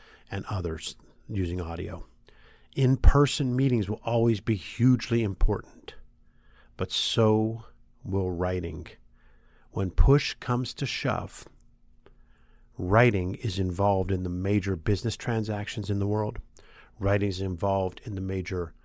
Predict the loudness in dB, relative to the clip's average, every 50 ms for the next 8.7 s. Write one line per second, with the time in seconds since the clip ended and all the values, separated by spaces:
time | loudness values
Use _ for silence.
0 | _ _ _ _ _ -10 -8 -4 -2 0 0 0 0 0 -2 -2 -2 -4 -8 -4
1 | -2 -2 -2 -2 -2 -4 -4 -4 -2 -2 0 0 -2 -2 -4 -8 -6 -6 -8 -6
2 | -4 -4 -4 -4 -6 -8 -8 -6 -4 -2 0 0 0 -2 -2 -2 -4 -2 -2 -2
3 | -2 0 -2 -2 -4 -8 -18 -20 -20 -18 -12 -10 -8 -8 -10 -6 -2 2 2 2
4 | 2 -2 -8 -10 -10 -10 -14 -16 -20 -20 -20 -20 -14 _ -4 -2 0 0 0 0
5 | -2 -2 0 0 0 0 -2 -2 -4 -6 -6 -6 -6 -6 -4 -2 0 2 4 4
6 | 4 2 0 -2 -6 -10 -16 -18 -20 -20 -14 -12 -10 -8 -6 0 2 4 4 4
7 | 4 2 2 2 2 0 -2 -4 -6 -8 -8 -2 2 2 2 2 0 0 0 2
8 | 2 2 2 0 0 -6 -6 -2 -2 0 0 0 -2